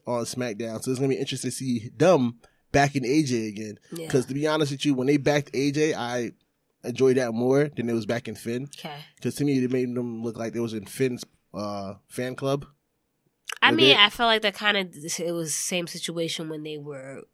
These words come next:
Speaker 2: you know,
Speaker 1: No,
Speaker 2: with A J,
Speaker 1: the
Speaker 2: but
Speaker 1: reason why I say it's different is because when they joined A J, they got their own logo. When they joined Finn, they was wearing <laughs> Finn's logo on their pants, and that kinda, like, irked me. I'm saying, like, you just making them look like they're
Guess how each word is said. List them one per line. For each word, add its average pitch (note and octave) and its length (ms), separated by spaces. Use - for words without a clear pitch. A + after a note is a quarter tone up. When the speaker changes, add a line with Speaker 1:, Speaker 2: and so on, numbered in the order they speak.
Speaker 2:
you E3 180
know, C#3 300
Speaker 1:
No, G3+ 200
Speaker 2:
with F#3+ 160
A F#3+ 80
J, D3 300
Speaker 1:
the D3 80
Speaker 2:
but E3 100
Speaker 1:
reason G3+ 200
why F3+ 80
I F3 60
say F3 120
it's D3+ 120
different C#3+ 260
is B2 60
because B2+ 360
when B2 200
they D3+ 200
joined C3+ 340
A C#3 160
J, A2 180
they A#2+ 120
got B2+ 280
their A#2 180
own G#2+ 220
logo. G2 460
When B2 120
they C#3 100
joined C#3+ 280
Finn, C#3 440
they C3+ 60
was C#3 120
wearing C#3 300
<laughs> - 0
Finn's C#3 500
logo C#3 340
on B2 140
their A2+ 120
pants, C#3 320
and A2 100
that C3+ 80
kinda, E3 240
like, C#3 260
irked D#3 240
me. C3+ 80
I'm C#3 100
saying, C#3+ 180
like, C3 200
you D3 80
just F#3 120
making E3+ 180
them D3+ 80
look D3+ 100
like D3 240
they're C#3+ 440